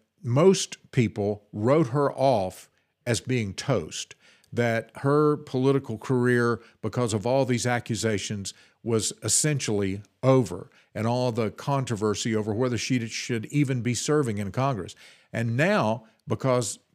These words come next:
partly because she supported Kevin McCarthy for Speaker, she is on two of the most powerful committees in Congress. Uh,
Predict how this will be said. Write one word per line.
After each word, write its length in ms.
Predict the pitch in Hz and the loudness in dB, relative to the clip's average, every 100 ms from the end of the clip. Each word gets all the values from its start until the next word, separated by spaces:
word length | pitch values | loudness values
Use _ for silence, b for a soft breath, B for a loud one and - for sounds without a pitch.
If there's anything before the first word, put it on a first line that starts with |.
| - | -2
partly 640 | 139 160 - 101 104 131 b b | 4 4 2 -6 -4 -6 b b
because 460 | 113 - 120 107 - - | -8 -2 -2 -2 -6 -10
she 320 | - 135 139 | -4 0 0
supported 500 | - 104 131 117 95 | -2 0 0 0 0
Kevin 320 | 135 127 127 | 0 2 0
McCarthy 600 | 107 - 120 117 143 143 b b b | -4 0 0 0 -4 -6 b b b
for 140 | - 107 | -4 -2
Speaker, 600 | - 131 123 151 165 b b | 2 2 2 0 -4 b b
she 300 | - - 151 | -10 0 4
is 160 | 135 113 | 4 2
on 400 | 127 120 113 104 - | 0 -2 -2 -6 -8
two 400 | - 147 147 160 113 | 2 4 4 2 -2
of 100 | 110 | -4
the 80 | |
most 300 | 107 107 104 | -2 -2 -4
powerful 500 | - 131 131 131 - | -4 0 0 0 -4
committees 640 | 107 123 117 120 113 101 - | -2 0 0 0 0 -2 -8
in 180 | 110 101 | -8 -6
Congress. 600 | 95 113 110 127 156 - b b b b | 0 0 2 -2 -4 -8 b b b b
Uh, 320 | - 101 101 | -6 -2 -2